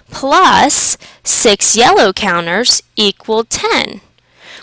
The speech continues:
Well, if I think about that, those are the same numbers that I have in my subtraction sentence, just in a different order because I'm not adding right now,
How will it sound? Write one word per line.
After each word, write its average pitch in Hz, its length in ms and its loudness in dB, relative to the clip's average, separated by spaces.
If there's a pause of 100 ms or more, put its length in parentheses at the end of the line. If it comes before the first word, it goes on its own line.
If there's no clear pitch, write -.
Well, 320 180 0
if 320 140 -2
I 311 140 2
think 403 280 0
about 196 300 0
that, 180 280 -2
those 294 220 0
are 392 80 2
the - 160 2
same 202 800 0
numbers 247 720 0 (300)
that 254 120 2
I 247 100 4
have 196 260 0
in 226 100 -2
my 185 160 0
subtraction 247 640 -2
sentence, 190 640 -2 (120)
just 554 300 0
in 311 140 2
a 254 80 2
different 220 340 0
order 233 320 0
because 196 320 -2
I'm 190 180 -2
not 170 320 -2
adding 220 520 0
right 165 180 -2
now, 175 380 -2